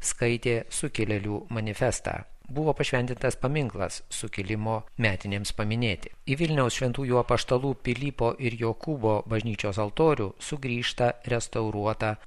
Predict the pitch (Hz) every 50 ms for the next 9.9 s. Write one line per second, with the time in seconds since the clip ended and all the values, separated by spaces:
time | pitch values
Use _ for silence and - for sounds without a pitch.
0 | - - 123 117 120 104 - 113 104 - - - 113 110 110 117 110 113 104 113
1 | 107 107 101 95 92 - 101 101 98 92 - 101 98 - 113 117 127 135 120 98
2 | - - - - 120 107 110 104 - - 143 135 131 110 110 110 110 110 107 127
3 | 113 - 104 - - - 104 98 104 104 98 104 104 110 107 101 - 107 104 101
4 | 95 92 - 107 98 - 110 107 107 135 151 143 120 - - - - 139 139 143
5 | 135 - 156 151 151 147 131 110 98 - - 101 - - - - - - - -
6 | 127 120 110 - - 113 110 110 - - 107 - - 107 95 - - 143 135 -
7 | - 110 - - 131 131 131 123 139 135 - - 127 120 120 120 - - 123 -
8 | 110 107 101 104 110 110 107 107 - - 110 - 101 92 - 98 98 - - 120
9 | 123 131 143 147 120 - 101 90 - - 98 98 104 98 98 92 85